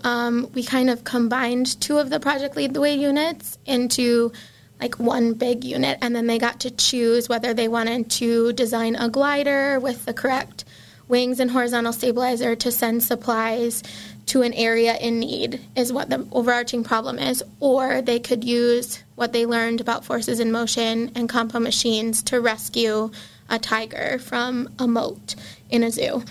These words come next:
Um, so they kind of got to use all of, of what they learned in forces in motion and choose which problem they wanted to execute. So I think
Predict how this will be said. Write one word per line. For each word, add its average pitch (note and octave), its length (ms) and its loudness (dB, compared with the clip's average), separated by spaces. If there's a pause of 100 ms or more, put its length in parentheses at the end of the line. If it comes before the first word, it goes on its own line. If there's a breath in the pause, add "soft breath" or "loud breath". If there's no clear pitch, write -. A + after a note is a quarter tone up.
(300 loud breath)
Um, A3+ 420 -2 (140)
so B3 200 0
they A#3+ 120 2
kind C4 220 0
of B3+ 60 0
got A#3 180 -2
to A#3+ 100 0
use B3 260 2
all A#3+ 260 0
of, A#3 160 -2 (140)
of A#3 140 0
what C4+ 160 0
they B3 120 4
learned B3+ 420 0
in A#3 420 0
forces A#3 360 -2
in A#3 140 4
motion A#3+ 580 0 (240)
and A#3+ 200 2
choose A#3 340 0
which A3 380 -2
problem B3+ 500 -2
they A#3+ 220 2
wanted A#3 300 0
to - 180 -4
execute. - 600 -4
So - 140 -4
I B3 100 2
think B3 360 0